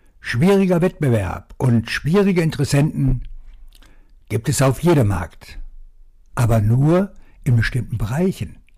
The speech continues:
Nicht der gesamte Markt verhält sich auf diese Weise und auch nicht jeder Wettbewerber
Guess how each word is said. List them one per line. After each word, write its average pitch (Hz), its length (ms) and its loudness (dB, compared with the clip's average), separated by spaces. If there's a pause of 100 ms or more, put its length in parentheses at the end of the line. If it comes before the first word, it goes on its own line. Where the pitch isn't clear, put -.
(920)
Nicht 139 180 2
der 151 120 2
gesamte 139 460 2
Markt 156 540 2
verhält 127 320 0
sich 117 160 0
auf 110 80 0
diese 120 320 0
Weise 110 540 -2 (1500)
und 139 180 0
auch 113 160 0
nicht 120 200 -2
jeder 113 380 0
Wettbewerber 110 960 0